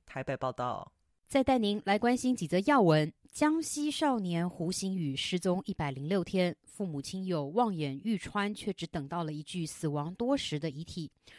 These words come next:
Speaker 2: 而在同一时间，吉林省高三生郑春梅失踪了八十七天，也再一次的引发各方关注。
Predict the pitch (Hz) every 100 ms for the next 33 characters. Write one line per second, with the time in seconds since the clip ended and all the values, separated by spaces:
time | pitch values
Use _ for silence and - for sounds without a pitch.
0 | - - _ 233 320 277 262 277 208 233
1 | 233 - - 214 233 254 185 147 190 220
2 | 233 220 226 214 220 320 269 208 226 220
3 | 180 160 175 226 214 220 196 - 214 247
4 | 196 - - 220 233 214 208 151 - 226
5 | 180 - 175 151 - 143 131 147 139 -
6 | 170 147 139 160 156 185 156